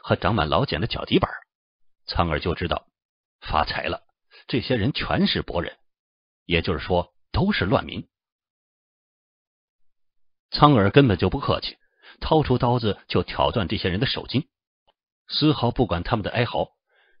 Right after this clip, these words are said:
用绳子穿成一长串，准备牵到奶头山上去。云大说了，所有人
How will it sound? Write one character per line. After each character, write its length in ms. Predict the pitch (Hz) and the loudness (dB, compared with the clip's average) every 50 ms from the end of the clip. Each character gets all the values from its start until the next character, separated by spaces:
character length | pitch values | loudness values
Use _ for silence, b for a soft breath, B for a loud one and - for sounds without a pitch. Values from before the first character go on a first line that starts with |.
| _ _ | _ _
用 200 | - 117 113 98 | 0 2 2 2
绳 220 | - - 95 104 | 2 0 -2 0
子 140 | 117 104 87 | 2 0 0
穿 180 | - - 123 120 | 2 2 0 2
成 140 | 110 131 135 | 2 0 0
一 100 | 90 - | 0 -2
长 180 | - 87 117 | -2 -2 -2
串， 240 | - - 123 76 - - _ _ b b b b b b _ | 0 0 0 0 -2 -4 _ _ b b b b b b _
准 220 | - 107 95 95 | 0 0 2 2
备 140 | 127 127 101 | 2 0 0
牵 240 | - - - 147 139 | 0 -2 0 0 0
到 80 | 117 | 0
奶 160 | 87 69 67 | 0 -2 -4
头 120 | - - 117 | -2 -4 -2
山 220 | 120 - 170 214 | 2 2 2 2
上 140 | - - - | 2 -2 -8
去。 160 | - - - _ _ _ _ _ _ _ _ _ _ _ _ _ _ _ _ _ | -10 -12 -12 _ _ _ _ _ _ _ _ _ _ _ _ _ _ _ _ _
云 160 | 92 95 113 | -2 0 2
大 160 | 107 95 87 | 2 2 2
说 180 | - - 107 98 | 2 2 2 2
了， 160 | 85 - - _ _ _ _ _ _ _ _ _ _ | 2 0 -4 _ _ _ _ _ _ _ _ _ _
所 280 | - - - 131 185 | -6 0 2 2 2
有 140 | 185 107 85 | 2 2 2
人 180 | 80 87 101 | 0 0 -2